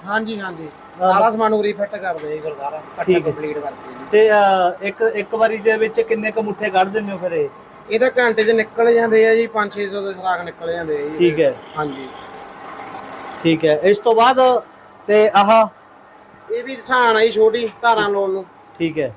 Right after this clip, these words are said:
Speaker 1: ਇਹ ਲੈਟ ਕਿੰਨੇ ਜਨਰੇਟਰ ਤੇ ਫਿਰ ਇਹਦੇ ਧਾਰਾਂ ਲਾ ਦਿੰਦੀ ਹੈ।
Speaker 2: ਠੀਕ ਹੈ, ਇੰਜਣ ਹੈਗਾ
Speaker 1: ਹਾਂਜੀ,
Speaker 2: ਮਤਲਬ।
Speaker 1: ਜਨਰੇਟਰ ਤੇ ਫਿਰ ਆਹ ਮੋਟਰ ਚੱਲਦੀ ਹੈ ਛੋਟੀ ਜੀ।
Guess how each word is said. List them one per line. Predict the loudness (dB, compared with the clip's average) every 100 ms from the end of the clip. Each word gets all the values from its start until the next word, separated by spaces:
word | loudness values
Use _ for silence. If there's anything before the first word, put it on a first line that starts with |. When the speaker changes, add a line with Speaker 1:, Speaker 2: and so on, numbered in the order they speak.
| -10
Speaker 1:
ਇਹ | -6 -4 -4 -4
ਲੈਟ | 0 2 2
ਕਿੰਨੇ | 0 -2
ਜਨਰੇਟਰ | -4 -4 -6 -6
ਤੇ | -8
ਫਿਰ | -6
ਇਹਦੇ | -6
ਧਾਰਾਂ | -2 0 0
ਲਾ | -2
ਦਿੰਦੀ | -6 -14 -12
ਹੈ। |
Speaker 2:
ਠੀਕ | -6 -2
ਹੈ, | 0
ਇੰਜਣ | 0 0 2
ਹੈਗਾ | 2 4 2
Speaker 1:
ਹਾਂਜੀ, | 2
Speaker 2:
ਮਤਲਬ। | -4 -8
Speaker 1:
ਜਨਰੇਟਰ | -8 -10 -12
ਤੇ | -12
ਫਿਰ | -6
ਆਹ | -4 -4
ਮੋਟਰ | -6 -10
ਚੱਲਦੀ | -8 -8 -8
ਹੈ |
ਛੋਟੀ | -12 -14 -12
ਜੀ। | -16